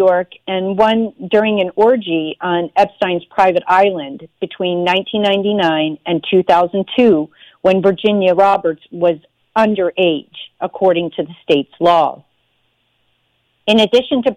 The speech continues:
Prince Andrew, some of the famous people who Virginia claims Epstein forced her to have sex with include his attorney,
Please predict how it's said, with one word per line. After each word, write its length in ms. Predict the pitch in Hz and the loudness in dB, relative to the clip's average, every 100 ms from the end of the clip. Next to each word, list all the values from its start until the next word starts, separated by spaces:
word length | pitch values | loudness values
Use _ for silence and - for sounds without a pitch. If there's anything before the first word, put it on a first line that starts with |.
| - | -4
Prince 200 | 196 185 | -4 -2
Andrew, 480 | 170 160 160 156 165 _ _ _ - | -2 -2 -4 -6 -6 _ _ _ -2
some 120 | 269 | 2
of 60 | 285 | 2
the 100 | 262 | 0
famous 280 | 226 220 208 _ | -4 -4 -4 _
people 260 | 220 220 196 | -6 -2 -2
who 180 | 196 175 | -2 -4
Virginia 400 | 180 202 202 196 | -4 -4 -2 -4
claims 300 | - 202 185 170 | -2 -2 -2 -2
Epstein 480 | 196 - 208 180 175 - | -2 -2 -4 -4 -4 -2
forced 240 | 190 185 | -2 0
her 100 | 196 | -4
to 60 | 175 | -2
have 180 | 175 170 - | -2 -4 -2
sex 200 | 190 190 | -2 -2
with 160 | 185 180 | -6 -6
include 420 | 185 175 - 214 208 | -6 -4 0 0 0
his 160 | 180 | -4
attorney, 580 | 175 - 202 202 214 233 | -6 -6 -2 0 -2 -2